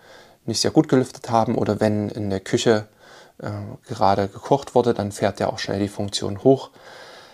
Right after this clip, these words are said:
Das ist jetzt was, das nutze ich tatsächlich relativ unregelmäßig.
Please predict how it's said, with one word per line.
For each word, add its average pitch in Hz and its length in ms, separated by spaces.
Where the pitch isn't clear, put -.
Das 127 140
ist 139 60
jetzt 139 180
was, 131 160
das - 120
nutze 131 220
ich - 140
tatsächlich 120 460
relativ 113 440
unregelmäßig. 123 1200